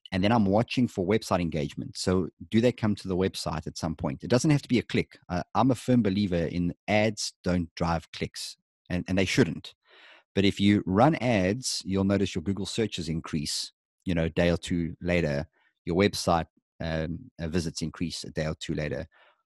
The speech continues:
What about your website chat? Does website chat increase with your target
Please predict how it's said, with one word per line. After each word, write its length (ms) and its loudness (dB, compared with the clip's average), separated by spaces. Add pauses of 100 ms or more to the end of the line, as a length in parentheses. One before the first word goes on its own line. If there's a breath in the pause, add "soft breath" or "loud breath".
What 120 4
about 200 4
your 100 4
website 340 2
chat? 460 -6 (500)
Does 340 -2
website 440 0
chat 340 -6
increase 500 -6
with 160 -10
your 100 -6
target 360 -4